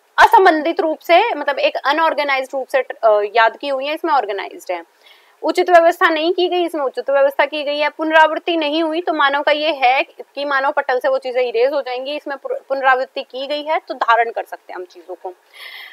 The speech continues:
उचित अभ्यास नहीं हुआ है, तो हम इन्हें दीर्घकालिक नहीं रखेंगे। उचित अभ्यास हुआ है, तो ये दीर्घकालिक हैं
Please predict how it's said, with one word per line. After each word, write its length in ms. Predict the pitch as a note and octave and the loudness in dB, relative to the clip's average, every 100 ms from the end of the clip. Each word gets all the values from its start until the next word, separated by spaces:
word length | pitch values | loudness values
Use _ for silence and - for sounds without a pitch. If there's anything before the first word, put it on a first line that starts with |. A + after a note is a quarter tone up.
| - | -4
उचित 280 | E4 F4+ F4 | -2 2 2
अभ्यास 520 | C#4+ C#4 C#4 D#4 - - C4+ | 2 4 6 4 0 -8 -2
नहीं 340 | C4 C#4+ E4+ | 0 2 2
हुआ 200 | E4+ D4 | 6 6
है, 240 | D4 E4 | 8 6
तो 120 | G4+ D#4+ | 4 0
हम 160 | C4+ | -2
इन्हें 200 | C4+ C#4 | -4 -2
दीर्घकालिक 560 | B3+ G#3+ A#3 A#3 A3+ G#3+ | 0 -2 0 0 0 -4
नहीं 240 | G3+ G#3+ | -6 -2
रखेंगे। 320 | B3 D#4 D4+ | -2 -2 -4
उचित 300 | D#4 D#4 D4+ | -4 -4 -4
अभ्यास 480 | C#4+ A3+ A#3+ A3+ - G#3+ | -4 -2 0 0 -2 -4
हुआ 240 | G#3+ A#3+ | 2 4
है, 300 | B3 B3+ G#4 - - - _ | 4 2 2 -2 -18 -20 _
तो 100 | E4 | 4
ये 300 | E4+ C#4 E4 | 4 4 2
दीर्घकालिक 840 | C#4 D4+ D#4+ D#4 F4+ C#4+ C4 B3+ C4 | 4 0 -2 -2 2 4 2 -2 -4
हैं 160 | D4 | -2